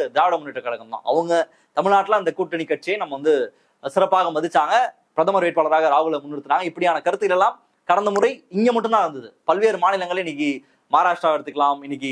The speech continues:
உத்தரப்பிரதேசத்தை எடுத்துக்கலாம், பீகார் எடுத்துக்கலாம், இப்படிப்பட்ட இடங்கள்ல, அஹ், ஃபேவராக இருந்ததா, காங்கிரஸ் அலையன்ஸ்ல எல்லா கட்சிகளும் இருந்தாங்களா, அங்க இருக்கக்கூடிய மாநில கட்சிகள் காங்கிரசினுடைய அலையன்ஸ்ல இருந்தாங்களான்னு கேட்டீங்கன்னா கிடையாது. ஆனா இந்த முறை மகாராஷ்டிராவினுடைய அந்த மண்ணின் மைந்தர்கள்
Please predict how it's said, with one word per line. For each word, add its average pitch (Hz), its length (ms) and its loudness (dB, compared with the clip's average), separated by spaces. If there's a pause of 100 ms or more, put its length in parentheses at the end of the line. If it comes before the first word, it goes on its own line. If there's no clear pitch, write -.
(100)
உத்தரப்பிரதேசத்தை 160 480 -2
எடுத்துக்கலாம், 139 440 0 (380)
பீகார் 208 360 2
எடுத்துக்கலாம், 143 440 -2
இப்படிப்பட்ட 185 380 -2
இடங்கள்ல, 202 340 2 (460)
அஹ், 135 200 2 (100)
ஃபேவராக 240 480 4
இருந்ததா, 175 260 2 (180)
காங்கிரஸ் 208 340 2
அலையன்ஸ்ல 190 380 0
எல்லா 175 200 2
கட்சிகளும் 196 360 -6
இருந்தாங்களா, 165 340 0
அங்க 151 100 -6
இருக்கக்கூடிய 170 320 -4
மாநில 190 300 2
கட்சிகள் 160 320 -4 (140)
காங்கிரசினுடைய 175 480 0
அலையன்ஸ்ல 175 320 -4
இருந்தாங்களான்னு 151 360 -4
கேட்டீங்கன்னா 143 300 -2 (140)
கிடையாது. 147 300 2
ஆனா 160 160 2 (100)
இந்த 180 140 0
முறை 185 200 0 (540)
மகாராஷ்டிராவினுடைய 185 800 2
அந்த 190 140 -2
மண்ணின் 180 320 -2
மைந்தர்கள் 170 400 -2